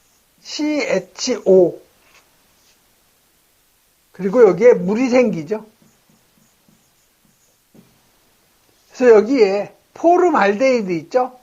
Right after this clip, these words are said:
에이치씨에이치 오가 생기고, 예, 물이 생기는 거죠. 이건 여러분이 암기를 하셔야 돼요. 그 다음에 여러분이 그 씨투에이치 파이브 오 에이치, 요놈도 산소와 반응을 하면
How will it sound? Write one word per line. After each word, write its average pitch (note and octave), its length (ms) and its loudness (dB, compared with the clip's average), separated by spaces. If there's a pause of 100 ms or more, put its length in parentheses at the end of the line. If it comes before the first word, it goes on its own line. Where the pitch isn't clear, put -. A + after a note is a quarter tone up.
(140)
에이치씨에이치 B3+ 1300 -6
오가 G3 380 0
생기고, G3 760 -4 (320)
예, E3 140 -2
물이 G#3+ 360 -4
생기는 G#3 460 -4
거죠. E3 320 -10 (1200)
이건 D#4 180 0
여러분이 G#3+ 300 2
암기를 B3 440 -4
하셔야 C#4 360 -2
돼요. F#3 320 -6 (1400)
그 G3+ 60 -16
다음에 C#4+ 180 4
여러분이 A3+ 320 4
그 F#3 140 -4
씨투에이치 C4+ 760 -4
파이브 G#3+ 520 -2 (1040)
오 G3+ 220 6
에이치, G#3 680 -4 (480)
요놈도 C4 500 2
산소와 D4+ 520 0
반응을 C4 540 -2
하면 G#3+ 400 -4